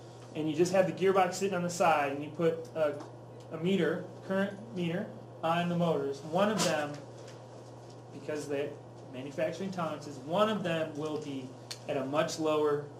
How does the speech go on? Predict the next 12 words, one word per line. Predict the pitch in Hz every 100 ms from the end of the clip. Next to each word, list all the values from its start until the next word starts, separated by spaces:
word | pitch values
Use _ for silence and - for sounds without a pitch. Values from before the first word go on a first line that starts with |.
| -
current | - 151 139 -
than | 143
the | 131 135
other | 131 123
just | 123 -
sitting | 143 127
in | 123
your | 120
hand. | - - - - - - - - - - - -
But | 202
that's | 220
okay, | 277 269 - -